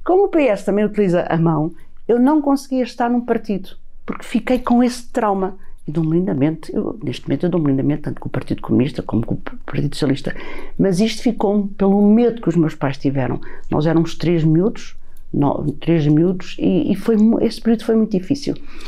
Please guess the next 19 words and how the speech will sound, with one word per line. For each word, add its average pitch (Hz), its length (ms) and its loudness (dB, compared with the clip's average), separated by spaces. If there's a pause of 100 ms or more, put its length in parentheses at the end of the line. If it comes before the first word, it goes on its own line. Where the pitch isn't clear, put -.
(260)
E 269 140 4
aí 320 240 4
começou, 339 720 2 (340)
depois 277 560 2
veio 214 560 4
a 180 140 2
A 185 40 2
D, 190 120 2 (400)
eu 254 180 4
lembro-me 247 380 4
de 214 80 2
andar 240 240 2
na 233 160 2
rua 226 300 0
quando 226 200 0
a 226 80 4
A 208 40 2
D 214 160 2
ganhou, 214 580 2